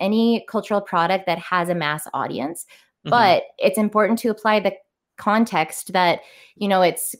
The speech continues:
Speaker 1: popular culture is a collection of practices, ideas, and images that reach a match, mass audience or is available to a mass audience.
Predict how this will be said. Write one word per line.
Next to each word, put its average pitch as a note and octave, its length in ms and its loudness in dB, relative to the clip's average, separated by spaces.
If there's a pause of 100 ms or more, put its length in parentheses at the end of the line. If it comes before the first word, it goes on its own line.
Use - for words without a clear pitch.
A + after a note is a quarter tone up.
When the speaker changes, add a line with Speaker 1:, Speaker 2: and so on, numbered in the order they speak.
Speaker 1:
popular A3 300 2
culture G#3+ 340 -2
is F#3 180 -2
a F#3 60 -6
collection G#3+ 380 -6
of F#3 120 -6
practices, A3+ 540 -4
ideas, G3 560 0
and F3 160 0
images F#3 480 0
that - 160 -2
reach G3+ 220 0
a G3+ 40 0
match, - 720 -4
mass F#3+ 340 -2
audience G3+ 520 2
or G#3+ 240 4
is F3+ 240 0
available E3 580 0
to D#3 140 -8
a D#3 40 -4
mass D3 280 -6
audience. - 500 -10